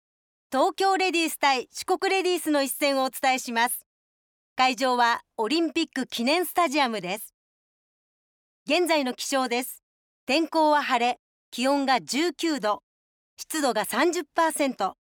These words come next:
風は画面右から左へ、時折強い風が吹き抜けていきます。解説は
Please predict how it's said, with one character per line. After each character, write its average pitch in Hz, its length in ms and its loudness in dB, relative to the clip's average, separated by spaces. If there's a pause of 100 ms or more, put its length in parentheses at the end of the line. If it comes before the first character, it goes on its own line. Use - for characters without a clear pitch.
(420)
風 247 320 2
は 294 180 2
画 277 160 2
面 240 340 0
右 233 240 0
か 370 180 0
ら 349 120 2
左 294 420 0
へ、 269 220 0 (300)
時 277 260 -4
折 285 200 -2
強 330 280 0
い 370 80 -2
風 262 240 -2
が 262 220 0
吹 - 200 -6
き 269 40 0
抜 277 60 -2
け 247 120 -6
て 220 140 -4
い 208 80 -8
き 185 160 -8
ま 185 160 -4
す。 - 160 -16 (1120)
解 254 180 0
説 269 240 -6
は 247 200 2